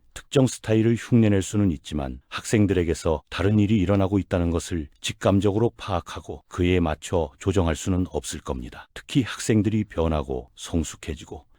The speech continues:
때로는 퇴보하는 경우에는 더욱 그렇죠. 그것이 진짜 시험이라고 할 수 있어요. 좋은 교사는 학생이 무엇을 모르는지도 모르는 상황을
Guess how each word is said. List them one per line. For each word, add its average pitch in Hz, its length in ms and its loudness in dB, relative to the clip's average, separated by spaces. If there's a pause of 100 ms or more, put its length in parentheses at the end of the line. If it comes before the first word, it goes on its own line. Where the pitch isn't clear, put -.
(140)
때로는 117 480 4
퇴보하는 113 500 2
경우에는 82 640 0
더욱 78 400 -4
그렇죠. - 520 -10 (880)
그것이 78 560 -2 (220)
진짜 82 480 0
시험이라고 82 640 0
할 73 120 -12
수 - 140 -8
있어요. 65 460 -8
좋은 101 360 6
교사는 95 500 2
학생이 101 600 0
무엇을 90 460 2
모르는지도 90 640 4
모르는 82 420 0
상황을 80 500 -2